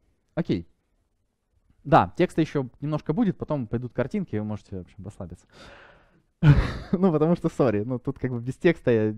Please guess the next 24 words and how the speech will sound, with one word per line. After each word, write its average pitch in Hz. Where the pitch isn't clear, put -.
это 123
можно 127
было 117
растянуть 120
на 104
много 107
слайдов. 92
А, 117
как 170
я 190
уже 175
говорил, 180
что, -
э, 107
предпочита-, 147
для 131
правильного 127
по 135
паттернам, 110
а, 104
правильной 110
реализации, 104
э, 90
кода 175